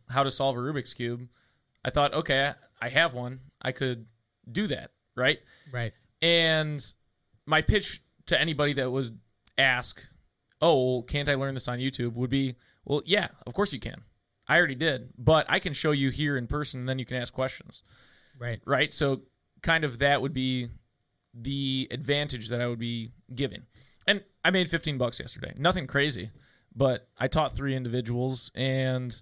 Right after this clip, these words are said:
Speaker 1: I also was then able to kind of market and bring up the podcast. Uh, and so
Speaker 2: Mm-hmm.
Speaker 1: it was, it was kind of just a fun little experience in that consulting idea. I now know how to do this, and so I can,
Speaker 2: Right.
Speaker 1: right?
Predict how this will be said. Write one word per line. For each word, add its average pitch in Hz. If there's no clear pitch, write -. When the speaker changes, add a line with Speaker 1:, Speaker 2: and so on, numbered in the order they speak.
Speaker 1:
I -
also 151
was 135
then 139
able 127
to 123
kind 147
of 131
market 131
and 117
bring 143
up 131
the 120
podcast. -
Uh, 135
and 120
so 104
Speaker 2:
Mm-hmm. 147
Speaker 1:
it 196
was, 190
it -
was 190
kind 233
of 190
just 160
a 135
fun 151
little 131
experience 147
in 156
that 131
consulting 131
idea. 123
I 147
now 165
know 143
how 135
to 123
do 143
this, -
and 135
so 135
I 110
can, 160
Speaker 2:
Right. 135
Speaker 1:
right? 147